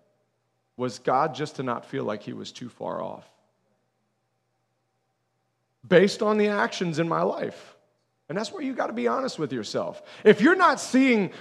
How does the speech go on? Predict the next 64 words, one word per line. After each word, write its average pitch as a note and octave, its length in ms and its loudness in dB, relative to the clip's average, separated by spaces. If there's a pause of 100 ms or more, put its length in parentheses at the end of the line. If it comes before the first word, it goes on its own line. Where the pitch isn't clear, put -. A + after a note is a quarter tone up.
the F#3 100 2
spiritual B3+ 600 2
or A3+ 200 10
physical A3+ 420 2
results, B3 440 4
like, F3 200 4
look, F#3+ 180 6
I F3+ 80 4
don't A3 140 2
care G#3 120 4
if F#3+ 100 -2
you're F#3 100 4
a E3 40 -2
Christian E3+ 360 -2
in D3 120 -2
here D3+ 180 0
right C#3+ 220 4
now C#3+ 220 2
or F3+ 120 -2
not, C3 360 0
okay? D#3+ 360 -2 (320)
But F#3+ 180 2
this F#3+ 140 -2
will A3+ 80 -4
be F#3+ 120 2
just G3+ 240 0
as G3+ 100 -2
much G3 240 -2
self-help F3+ 540 2
for F3+ 60 -2
you F3 280 0
as D3 100 -2
it D#3 80 -2
will D3+ 160 4
for D3+ 140 -4
all C#3 80 2
the C#3 80 -4
Christians B2 420 -6
in G#2+ 80 -6
the G2 60 -6
room. F#2 280 -10 (460)
If G3+ 180 6
you C#4 380 4
are A3 160 8
not G3+ 400 6
getting G3+ 240 6
the F3+ 100 2
results D#3+ 560 4
in G3 120 4
life E3 340 6
that D#3 220 0
you E3+ 100 -2
want, D3 640 0 (680)
you G#3 200 4
need D4 140 2
to A3+ 100 6
ask G#3 240 6
yourself G3+ 340 6
if F#3 100 -2
you G3 80 0
really F#3 220 6
want E3+ 180 2
those D#3 220 2
results. A#2+ 540 -2